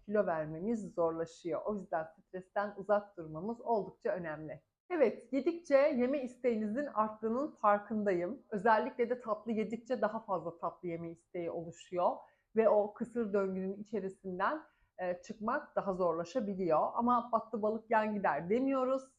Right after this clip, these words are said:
Sağlıklı bir şekilde yeni bir başlangıç yapıp yaza formda girebilmek adına hemen vücudumuzu dengeleyici bir beslenme modeline geçiş yapıyoruz.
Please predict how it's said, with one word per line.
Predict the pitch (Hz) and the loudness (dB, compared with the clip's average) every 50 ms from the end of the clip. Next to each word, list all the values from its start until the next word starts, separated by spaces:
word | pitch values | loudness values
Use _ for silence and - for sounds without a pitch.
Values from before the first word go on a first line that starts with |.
| _ _ | _ _
Sağlıklı | - 254 240 233 233 233 - 233 208 190 | 2 4 4 4 2 -2 -4 -4 -4 -2
bir | 190 185 | -4 -6
şekilde | - - 196 185 - - 185 175 185 | -6 -8 -10 -10 -8 -10 -8 -2 0
yeni | 202 220 226 214 208 208 208 202 | 0 0 2 0 0 0 0 0
bir | 185 160 151 - | -2 -4 -4 -2
başlangıç | 151 175 185 - - 208 196 196 208 247 247 - - | -2 -2 -2 -4 -6 -6 -4 -4 -4 -6 -8 -6 -6
yapıp | 240 240 - 269 269 - - _ _ _ _ _ - | -6 -4 -4 -6 -8 -8 -12 _ _ _ _ _ -2
yaza | 214 208 208 262 269 | 0 2 4 2 2
formda | 262 262 220 185 170 170 165 | 2 2 0 2 0 -2 -6
girebilmek | 160 156 180 185 202 196 202 220 214 240 269 277 - | -6 -2 0 2 2 2 0 -2 -2 -2 -4 -4 -2
adına | - 240 220 233 233 233 240 240 254 - - _ _ _ _ _ | -2 -2 -2 -2 -2 -2 -4 -4 -4 -6 -10 _ _ _ _ _
hemen | - 311 285 262 247 240 214 | -4 -2 -2 -2 -2 -4 -4
vücudumuzu | 214 196 220 208 208 208 208 220 233 220 | -4 -6 -6 -4 -4 -4 -4 -4 -4 -4
dengeleyici | 220 214 208 208 196 220 208 208 185 196 214 | -2 -2 -2 -2 -4 -4 -4 -6 -6 -6 -6
bir | 254 285 247 - | -6 -8 -4 -2
beslenme | 208 196 196 - 220 202 202 208 208 | -2 -2 -2 -2 -6 -4 -4 -4 -4
modeline | 196 180 160 175 165 175 240 294 | -4 -4 -4 -4 -4 -4 -6 -6
geçiş | 233 185 185 185 - 190 180 - - | -6 -8 -10 -14 -16 -18 -18 -14 -12
yapıyoruz. | 170 151 - _ 151 143 135 135 - - 277 311 | -12 -12 -12 _ -8 -8 -8 -6 -6 -8 -8 -10